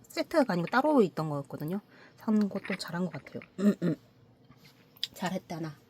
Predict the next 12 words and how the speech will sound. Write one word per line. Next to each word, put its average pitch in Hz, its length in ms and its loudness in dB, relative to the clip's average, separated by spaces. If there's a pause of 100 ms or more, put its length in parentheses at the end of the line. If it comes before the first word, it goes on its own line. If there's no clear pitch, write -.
(200)
셀프 - 340 2
칭찬. - 320 -4 (1900)
하, 220 500 -6 (1040)
오늘 220 560 2
아침에는 196 520 2
진짜 160 400 -4 (880)
책 262 260 -4
이야기로 170 440 -2
너무 170 280 -2
흥분했던 220 560 0
것 - 60 -10
같아요. 143 440 -12